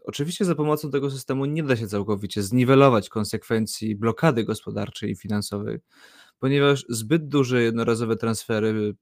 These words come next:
pieniędzy mogą wydawać się podejrzane dla służb bezpieczeństwa oraz, e, urzędów skarbowych państw próbujących hawalę zwalczyć. Umowną, bezpieczną granicą jest jednorazowy przesył stu tysięcy dolarów, tak więc za pomocą hawali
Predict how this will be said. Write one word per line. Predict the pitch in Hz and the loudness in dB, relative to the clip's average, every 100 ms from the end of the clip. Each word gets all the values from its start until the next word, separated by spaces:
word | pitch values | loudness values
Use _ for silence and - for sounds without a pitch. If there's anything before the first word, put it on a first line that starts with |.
| _ | _
pieniędzy | 127 113 110 101 107 107 139 - - - - | 0 2 2 0 -2 -2 -2 -2 -6 -14 -8
mogą | 127 131 143 | -6 -2 0
wydawać | 135 135 135 135 | 0 2 2 0
się | - | -4
podejrzane | - 135 120 127 139 131 113 | -4 0 4 4 6 4 4
dla | 110 107 | 0 -2
służb | - 110 | -4 -8
bezpieczeństwa | 104 113 110 107 107 101 - 123 | -6 -8 -6 -4 -2 -4 -4 -2
oraz, | 120 117 113 - _ _ _ _ | 0 0 -2 -8 _ _ _ _
e, | 107 104 101 101 | -4 0 0 0
urzędów | - 127 147 127 98 | -2 2 2 2 -2
skarbowych | - 104 101 98 110 127 - | -4 -6 -4 -4 -4 -6 -4
państw | 107 107 - - - | -2 -2 -4 -12 -20
próbujących | - 120 123 117 104 123 | -10 -2 4 4 2 -4
hawalę | - 117 107 101 104 104 | 0 4 4 2 0 -2
zwalczyć. | 117 131 107 - - _ _ _ _ _ _ _ _ _ _ - - - - - _ _ _ _ _ _ | 4 4 4 -2 -16 _ _ _ _ _ _ _ _ _ _ -20 -20 -20 -20 -20 _ _ _ _ _ _
Umowną, | 147 175 208 196 196 185 143 | 2 6 6 4 4 4 2
bezpieczną | 123 123 - 147 151 120 | 0 -2 6 6 6 0
granicą | 101 107 101 98 127 | 0 0 0 -2 -4
jest | 135 135 135 | -2 -4 -4
jednorazowy | 147 143 143 139 139 | -6 -2 -2 0 -2
przesył | 139 147 131 139 | -2 -4 -2 -2
stu | 127 151 | 0 -2
tysięcy | 135 135 120 113 | -2 -2 -4 -2
dolarów, | 117 110 107 143 147 | 0 2 0 -2 -4
tak | - 151 139 | -2 -2 -2
więc | 143 139 | -4 -4
za | - 117 | -4 -2
pomocą | 139 147 139 139 | -2 -2 -4 -6
hawali | 143 131 131 131 135 | -2 0 2 0 -2